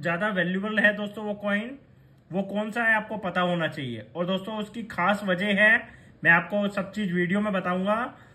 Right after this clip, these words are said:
तो आप video में बने रहिए। जैसे कि दोस्तों, आपको पता था, मैंने rain drop की जानकारी दी थी इस two rupees की,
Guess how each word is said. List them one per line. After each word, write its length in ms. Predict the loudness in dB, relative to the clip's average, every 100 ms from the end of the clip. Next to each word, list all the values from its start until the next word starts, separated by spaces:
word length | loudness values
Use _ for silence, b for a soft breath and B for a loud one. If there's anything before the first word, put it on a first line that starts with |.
| B B 0
तो 440 | 4 4 4 0 0
आप 220 | 2 4
video 260 | 2 2
में 140 | 0 2
बने 240 | 4 4
रहिए। 420 | 4 2 2 -2 -6 -14 -20 -20 b b b 0
जैसे 280 | 0 0
कि 80 | -2
दोस्तों, 280 | -2 -2 0
आपको 240 | 0 -2 -4
पता 280 | -2 0 0
था, 120 | 2
मैंने 300 | 2 4 2
rain 260 | 4 2 2
drop 260 | 2 0 -2
की 100 | 2
जानकारी 500 | 2 2 0 0 0
दी 160 | -2
थी 180 | -2 -2 0
इस 240 | -2 -2 -2
two 120 | 0
rupees 340 | 0 -2 -4 -4
की, 200 | -6